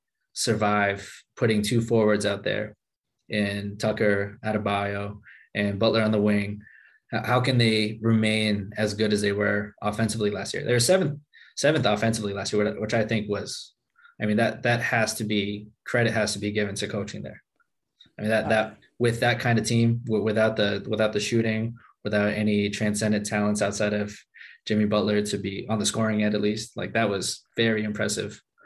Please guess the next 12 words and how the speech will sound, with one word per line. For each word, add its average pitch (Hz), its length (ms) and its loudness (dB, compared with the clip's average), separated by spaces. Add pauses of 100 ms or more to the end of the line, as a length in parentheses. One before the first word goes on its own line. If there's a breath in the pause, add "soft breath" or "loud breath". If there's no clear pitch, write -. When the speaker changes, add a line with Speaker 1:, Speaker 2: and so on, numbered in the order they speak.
(220 loud breath)
Speaker 1:
To - 80 -20
do 123 140 4
it 127 60 6
again 123 180 4
this 127 180 0
year, 139 380 2 (640)
that, 113 320 -2
that's 127 280 2
gonna 147 120 2
be 120 100 4
a 104 40 0
challenge. - 480 -4